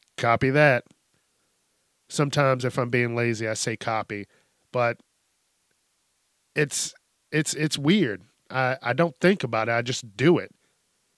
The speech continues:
I'm just glad that it's something that's good, because I didn't really notice it <laughs> until I noticed it. <laughs> Yeah, uh,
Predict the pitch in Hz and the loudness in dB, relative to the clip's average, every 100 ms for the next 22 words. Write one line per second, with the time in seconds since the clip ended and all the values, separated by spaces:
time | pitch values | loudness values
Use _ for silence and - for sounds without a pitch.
0 | _ _ - 135 127 123 131 120 113 113 | _ _ -2 0 0 0 2 2 2 0
1 | 110 107 - 131 117 113 104 - - 160 | -4 -4 -2 -2 -2 -6 -8 -6 2 2
2 | 147 117 - 117 110 104 101 - _ _ | 2 -2 -2 0 0 -4 -10 -14 _ _
3 | _ - 117 123 135 123 123 123 107 143 | _ -4 -2 0 -2 -2 -2 -2 0 0
4 | 156 - 92 90 _ _ - - - 175 | 0 -4 -8 -14 _ _ -14 -12 0 0
5 | - 120 139 147 135 135 139 156 123 - | 0 -4 2 2 2 4 4 4 0 -4
6 | 101 - _ - - - 170 - 208 185 | -10 -12 _ -12 -10 -2 -2 0 -4 -4
7 | - 151 - 180 139 - - - _ _ | -4 -10 -8 -8 -8 -10 -10 -12 _ _
8 | _ _ _ _ _ - 123 175 190 113 | _ _ _ _ _ -4 2 2 4 2
9 | 113 110 | 0 -4